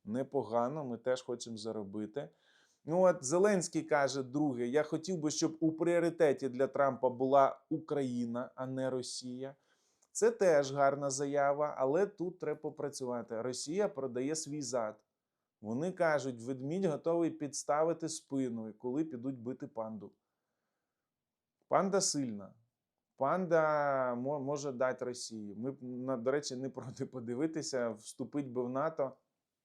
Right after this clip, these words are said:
купить попкорна, розбудувати наші дронові заводи, щоб так працювати тільки до обіду, і бажано, щоб за нас працював роботи і штучний інтелект, і просто дивитися, як Китай буде рвати Росію.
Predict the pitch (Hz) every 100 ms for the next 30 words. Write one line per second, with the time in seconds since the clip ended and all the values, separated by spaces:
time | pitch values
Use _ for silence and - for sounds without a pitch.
0 | _ _ _ - 123 139 - 127 107 -
1 | 160 160 139 127 _ _ _ _ - 156
2 | 135 151 156 165 170 160 147 151 143 135
3 | 110 147 156 143 135 117 131 143 175 147
4 | 131 139 135 131 - 139 139 156 156 139
5 | - 135 131 120 131 127 151 165 131 117
6 | 135 131 123 117 113 117 131 120 - 117
7 | 123 123 120 120 131 127 127 120 - 127
8 | - 123 123 120 131 175 190 143 139 139
9 | 135 110 120 123 143 147 127 117 - 123
10 | - 131 127 123 120 117 113 117 117 117
11 | 117 107 104 -